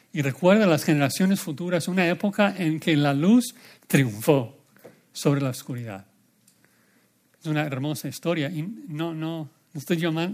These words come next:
no estoy llorando por las velas. Estoy llorando porque ilustra de que la luz apunta a nuestra salvación. Porque con gozo nosotros damos gracias al Padre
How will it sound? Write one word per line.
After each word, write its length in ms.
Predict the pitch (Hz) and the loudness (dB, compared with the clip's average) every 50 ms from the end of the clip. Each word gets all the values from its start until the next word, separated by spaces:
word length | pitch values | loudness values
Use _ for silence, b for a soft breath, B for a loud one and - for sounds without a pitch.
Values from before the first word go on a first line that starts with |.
| 190 147 | -4 -2
no 300 | 160 156 147 160 160 151 | 0 0 0 0 -2 -4
estoy 200 | 165 170 - 196 | -4 0 0 2
llorando 420 | 180 185 180 175 180 185 190 185 160 | 2 2 2 4 4 2 2 0 0
por 140 | 165 165 | 0 2
las 160 | 147 143 135 131 | 2 2 2 4
velas. 320 | 156 180 180 143 117 110 - - - _ B B B B B B B B B B B B | 4 4 4 2 0 -4 -10 -18 -20 _ B B B B B B B B B B B B
Estoy 180 | - - 175 180 | 0 2 2 4
llorando 460 | 170 202 190 190 185 190 190 190 160 | 6 6 6 6 4 4 4 2 0
porque 640 | - 175 170 160 - - 160 156 180 254 - - _ | 0 0 0 0 2 2 2 2 2 0 -6 -12 _
ilustra 920 | - 226 170 165 160 160 170 202 233 226 - - - 208 139 151 160 - - _ _ _ _ _ _ _ _ _ _ _ _ _ _ _ | 2 2 4 4 4 6 8 8 8 8 6 4 4 4 4 2 0 -6 -12 _ _ _ _ _ _ _ _ _ _ _ _ _ _ _
de 140 | 170 160 | 0 0
que 160 | 147 - 185 165 | 4 4 4 6
la 180 | 165 165 160 | 6 6 6
luz 600 | 160 160 185 214 247 233 - - - - - - _ _ _ _ _ _ _ _ _ _ - - - - _ | 6 6 8 8 8 6 4 0 -6 -10 -10 -14 _ _ _ _ _ _ _ _ _ _ -18 -18 -18 -4 _
apunta 720 | - 147 156 156 - - 202 226 240 220 196 202 185 185 | 2 2 2 2 2 4 6 6 6 6 6 4 4 4
a 80 | 180 160 | 2 0
nuestra 480 | 160 160 175 202 208 - - 220 208 190 | 0 2 4 4 2 4 2 2 2 2
salvación. 1000 | - - 175 147 151 156 160 156 151 - - 214 233 269 254 208 147 120 117 - _ _ _ _ _ _ _ _ _ _ _ _ _ _ _ _ _ _ _ 180 180 156 - | 4 4 4 4 4 4 2 2 0 0 2 2 4 4 2 2 0 -4 -8 -16 _ _ _ _ _ _ _ _ _ _ _ _ _ _ _ _ _ _ _ -16 -16 -10 -6
Porque 340 | - 160 - - 175 160 156 | -6 -2 0 0 0 0 4
con 320 | - 196 180 175 170 160 | 4 4 4 4 2 2
gozo 400 | 156 180 202 226 214 202 - 190 | 6 6 6 6 6 4 2 2
nosotros 640 | 180 175 - - - 226 240 262 247 240 214 180 | 2 2 2 4 6 6 6 8 6 6 4 4
damos 320 | 165 190 190 196 196 190 175 | 4 4 4 4 2 2 2
gracias 480 | 170 180 190 214 220 208 220 185 - | 4 6 6 6 4 4 0 0 2
al 160 | 190 165 156 151 | 2 0 2 4
Padre 340 | 185 202 214 202 185 165 | 4 4 6 4 2 0